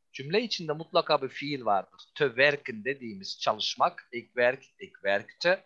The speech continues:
ik heb gewerkt. Çalışıyorum, çalıştım geçmiş zaman, ik heb gewerkt, çalışmıştım. İşte geçmiş zaman. Bunu da anladık, tamam. Başka ne oluyor? İki temel cümleyi birleştirmek için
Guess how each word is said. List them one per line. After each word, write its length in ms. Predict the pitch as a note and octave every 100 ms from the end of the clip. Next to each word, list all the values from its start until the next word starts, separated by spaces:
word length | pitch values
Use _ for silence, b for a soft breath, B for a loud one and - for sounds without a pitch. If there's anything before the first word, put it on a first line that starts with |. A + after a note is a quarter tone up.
| _ G2+
ik 160 | -
heb 100 | A2
gewerkt. 500 | - A#2+ C3 A2 - - _ _ _
Çalışıyorum, 760 | G#2 F#2+ - D3 D3+ D#3 F3 -
çalıştım 600 | - G2 F#2 - - G3+
geçmiş 400 | F#3 F3 G3+ F#3
zaman, 320 | - F#3 F3+ E3
ik 140 | -
heb 160 | D3+ -
gewerkt, 260 | D3+ D#3
çalışmıştım. 640 | - C#3 - E3 - - - _
İşte 240 | B2 - C3+
geçmiş 400 | B2 - G#2 -
zaman. 240 | F#2 D#2 _ _ -
Bunu 160 | E3 F3+
da 60 |
anladık, 440 | C#3 A#2+ A2+ F3+ -
tamam. 300 | A2 G#2+ - _ B B _
Başka 340 | C#3 - C#4
ne 100 | D#4
oluyor? 460 | F#3+ B2 G#2+ G#2 D#3 _ b b b _
İki 300 | F3 - C4+
temel 400 | - F#3 F#3+ C4+
cümleyi 420 | A3+ F#3+ D#3+ C#3 C3
birleştirmek 720 | C3 D3 D3 E3+ E3 A3+ -
için 300 | - A2+